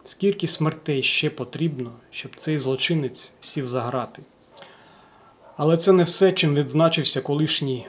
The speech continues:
опоблоковець, а сьогодні слуга народу Дмитро Герасимчук.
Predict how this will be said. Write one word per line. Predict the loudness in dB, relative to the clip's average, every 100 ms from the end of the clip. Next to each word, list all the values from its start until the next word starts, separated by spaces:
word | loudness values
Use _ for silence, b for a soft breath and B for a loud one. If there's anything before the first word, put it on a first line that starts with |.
| -6
опоблоковець, | -2 4 4 6 4 4 0 0 -2 -10 -10
а | -6
сьогодні | -2 0 2 2 2
слуга | 0 0 2 4 4
народу | 4 2 2 0 -2
Дмитро | -2 -4 -2 -2
Герасимчук. | -2 -2 -2 -2 -4 -4 -8